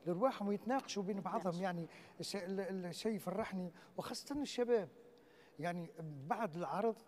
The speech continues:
Speaker 1: واصلوا النقاش على الفيلم مع بعضهم في، في موضوع مهم ياسر، اللي هو في وسطه، في وسط هالموضوع هذايا فما حاجة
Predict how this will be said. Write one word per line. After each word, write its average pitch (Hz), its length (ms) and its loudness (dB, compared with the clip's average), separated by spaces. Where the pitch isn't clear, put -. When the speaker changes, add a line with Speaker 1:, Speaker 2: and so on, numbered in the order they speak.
Speaker 1:
واصلوا 208 380 2
النقاش 190 540 -4
على 190 160 -2
الفيلم 233 480 -2
مع 170 140 -6
بعضهم 226 380 -2
في، 202 340 -4
في 185 220 -8
موضوع 190 500 0
مهم 185 360 0
ياسر، 175 420 -6
اللي 180 200 2
هو 180 240 2
في 165 140 -4
وسطه، 180 400 -4
في - 140 -6
وسط 185 200 -4
هالموضوع 156 540 -2
هذايا 180 260 -2
فما 190 220 2
حاجة 190 440 2